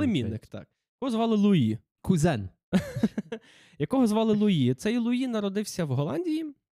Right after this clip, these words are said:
Speaker 2: здається, тому що Наполеон там, власне, того свого брата залишив, е, царювати.
Speaker 1: В
Speaker 2: І,
Speaker 1: Голландії?
Speaker 2: е, так, так.
Speaker 1: Чекай, це цього
Speaker 2: Це
Speaker 1: брата, який його познайомив з тим,
Speaker 2: В нього
Speaker 1: е,
Speaker 2: ж їх було п'ять, я не впевнений, насправді,
Speaker 1: Ага.
Speaker 2: чи це саме той.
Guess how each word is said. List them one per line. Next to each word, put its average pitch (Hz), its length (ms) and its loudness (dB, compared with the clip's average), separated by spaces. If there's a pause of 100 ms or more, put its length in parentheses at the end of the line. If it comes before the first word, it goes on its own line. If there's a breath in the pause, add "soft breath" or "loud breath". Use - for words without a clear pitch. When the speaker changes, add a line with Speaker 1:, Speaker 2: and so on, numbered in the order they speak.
(280)
Speaker 2:
здається, 208 400 -6
тому 156 240 -2
що 147 140 -4
Наполеон 143 380 -4
там, 127 120 -6
власне, 127 260 -6
того 120 160 -8
свого 120 220 -6
брата 117 380 -8
залишив, 120 440 -8 (1600)
е, 113 1000 -6 (420)
царювати. 143 480 -6 (580)
Speaker 1:
В 123 60 -6
Speaker 2:
І, - 20 2
Speaker 1:
Голландії? 117 480 2
Speaker 2:
е, 147 40 -2
так, 139 280 -6
так. - 180 -12 (180)
Speaker 1:
Чекай, 143 240 0
це 135 140 -4
цього 156 280 2
Speaker 2:
Це 165 80 0
Speaker 1:
брата, 180 220 0
який 165 520 -2
його 160 380 0 (260)
познайомив 147 720 0
з - 100 -16
тим, 131 420 -4
Speaker 2:
В - 60 -6
нього 180 180 4
Speaker 1:
е, 175 40 4
Speaker 2:
ж 165 80 0
їх 175 140 -2
було 165 220 0
п'ять, 151 240 -4
я 143 80 -2
не 135 80 -2
впевнений, 58 520 -10
насправді, 104 400 -4
Speaker 1:
Ага. 117 60 -12
Speaker 2:
чи - 120 -20
це 107 120 -12
саме - 260 -14
той. - 240 -16